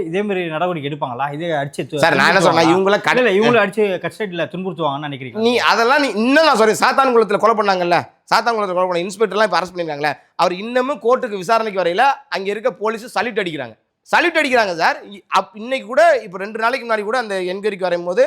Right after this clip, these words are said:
Speaker 2: அந்த கு-, சாத்தான்குளத்துல கொலை நடந்தவங்களோட, அ, உறவினர்கள் வந்து சொல்றாங்க, இன்னமும் அந்த கொலை செய்த ஒரு போலீஸ் அதிகாரிகளுக்கு வந்து போலீஸ் வந்து அவங்களுக்கு துணை நிக்குது, அவங்களுக்கு வந்து சல்யூட் அடிக்கிறாங்க அப்படின்னு சொல்லிட்டு. எவ்வளவு கேவலமான விஷயம் சார். கொலை பண்ண கொலை குற்றவாளி சார், அவனுக்கு சல்யூட் பண்றாங்கன்னா என்ன அர்த்தம்?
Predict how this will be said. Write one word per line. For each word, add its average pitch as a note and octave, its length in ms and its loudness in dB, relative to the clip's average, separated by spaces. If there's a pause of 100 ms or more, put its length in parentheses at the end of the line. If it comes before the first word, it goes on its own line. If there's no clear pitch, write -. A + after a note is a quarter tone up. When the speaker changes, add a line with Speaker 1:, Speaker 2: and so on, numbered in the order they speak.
(300)
Speaker 2:
அந்த F#3 220 -2 (240)
கு-, D#3+ 180 -6
சாத்தான்குளத்துல G3 500 -2
கொலை F3+ 160 -2
நடந்தவங்களோட, D#3+ 540 -4 (180)
அ, C3+ 300 -6 (220)
உறவினர்கள் F3+ 500 -2
வந்து F3 160 -8
சொல்றாங்க, D3+ 300 -2 (300)
இன்னமும் A#3 460 0
அந்த G#3 160 0
கொலை G3 180 0
செய்த G3 240 -4
ஒரு F3 160 -8 (280)
போலீஸ் F3+ 260 -2
அதிகாரிகளுக்கு D#3+ 460 -4
வந்து G#3 160 2 (320)
போலீஸ் G3+ 320 2
வந்து G#3 140 0
அவங்களுக்கு F3 260 -4
துணை F#3+ 120 -2
நிக்குது, C#3+ 360 -4 (260)
அவங்களுக்கு F3+ 320 0
வந்து G3+ 160 -4
சல்யூட் G3 240 0
அடிக்கிறாங்க D3+ 340 -6
அப்படின்னு B2 220 -12
சொல்லிட்டு. C3 240 -10
எவ்வளவு C4+ 340 0
கேவலமான B3+ 420 0
விஷயம் F3+ 200 -8
சார். F3 160 -8
கொலை C#4 220 2
பண்ண C4+ 240 -2
கொலை D4+ 220 -2
குற்றவாளி G#3+ 400 -4
சார், F3+ 220 -2
அவனுக்கு G3+ 220 -4
சல்யூட் C4+ 260 -4
பண்றாங்கன்னா B3 380 -4
என்ன B3+ 100 -2
அர்த்தம்? D#3+ 340 -4